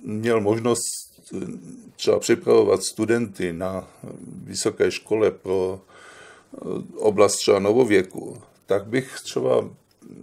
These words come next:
preferoval takové témata, která jsou pro tu minulost diskutabilní,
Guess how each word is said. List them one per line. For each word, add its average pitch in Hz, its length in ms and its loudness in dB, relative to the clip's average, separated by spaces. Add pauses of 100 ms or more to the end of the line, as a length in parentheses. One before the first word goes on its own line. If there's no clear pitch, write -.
(280)
preferoval 120 800 2
takové 123 520 2
témata, 104 800 2 (380)
která 113 680 0 (320)
jsou 107 520 -4 (540)
pro 104 520 10 (200)
tu 107 120 -4
minulost 113 840 0
diskutabilní, 90 1040 -4